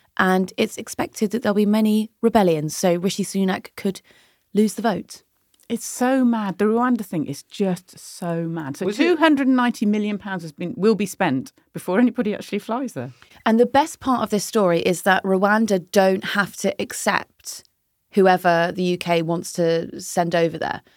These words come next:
Speaker 1: So Rwanda could turn around, if this all goes to, to plan, and say, "Well, we don't actually want them."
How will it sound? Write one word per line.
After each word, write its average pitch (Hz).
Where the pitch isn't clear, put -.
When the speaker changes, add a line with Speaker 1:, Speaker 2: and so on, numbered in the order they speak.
Speaker 1:
So 196
Rwanda 202
could 190
turn 180
around, 170
if 196
this 170
all 180
goes 170
to, 160
to -
plan, 165
and 175
say, 180
"Well, 175
we 170
don't 160
actually 160
want 151
them." 147